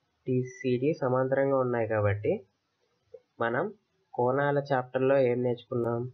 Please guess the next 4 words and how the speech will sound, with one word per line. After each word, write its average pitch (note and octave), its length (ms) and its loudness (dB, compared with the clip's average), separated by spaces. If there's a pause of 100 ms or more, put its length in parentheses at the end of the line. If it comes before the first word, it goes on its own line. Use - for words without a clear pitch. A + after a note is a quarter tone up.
(800)
వన్ A#2 260 0 (580)
equal G#2+ 460 0 (100)
to D3 100 2 (460)
టూ. A2+ 80 4